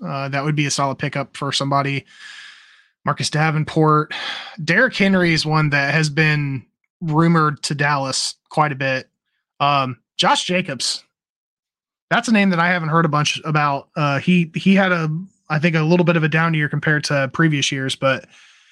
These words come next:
him, Saquon, Tony Pollard, the, the current group of running backs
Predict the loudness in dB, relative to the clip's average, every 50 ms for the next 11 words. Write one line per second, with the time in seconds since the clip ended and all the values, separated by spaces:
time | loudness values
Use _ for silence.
0 | _ _ _ _ 0 0 0 2 2 0 0 0 0 0 0 2 2 2 4 4
1 | 4 4 2 2 2 2 2 2 0 2 2 4 4 4 4 4 4 4 2 0
2 | -4 _ _ _ _ _ _ _ 0 0 2 2 2 2 0 0 -2 -6 _ _
3 | _ -2 0 0 2 2 2 2 4 4 4 2 0 -2 -2 -2 0 2 4 4
4 | 4 4 2 0 -4 -12 -4 0 2 2 4 4 2 2 0 -4 -6 -2 2 2
5 | 4 4 4 2 2 2 2 0 0 0 -2 -2 -4 -6 -6 -8